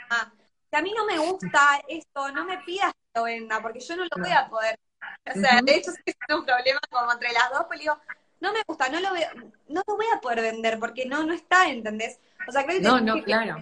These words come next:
Speaker 1: pensar y atrás en tu proyecto, sabiendo que puede tener cosas para mejorar, ¿no? Pero quiero decir, creer en la base de lo que sea que vendas, y revendas, ¿eh? Que sea algo que a vos posta te guste y lo consideres como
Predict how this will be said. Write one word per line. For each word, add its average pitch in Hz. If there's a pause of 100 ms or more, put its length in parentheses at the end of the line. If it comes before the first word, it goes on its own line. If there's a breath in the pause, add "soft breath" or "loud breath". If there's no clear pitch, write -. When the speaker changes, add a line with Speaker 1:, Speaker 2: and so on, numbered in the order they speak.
(140)
Speaker 1:
pensar 277
y -
atrás 262
en 233
tu 226
proyecto, 285
sabiendo 240
que 233
puede 233
tener 226
cosas 240
para 214
mejorar, 220
¿no? 226
Pero 226
quiero 233
decir, 233
creer 220
en 277
la 214
base 247
de 233
lo 240
que 294
sea -
que 277
vendas, 240 (300)
y 339
revendas, 269 (100)
¿eh? 226
Que 233
sea 403
algo 539
que 185
a 196
vos 247
posta 277
te 208
guste 233
y -
lo 202
consideres 208
como 190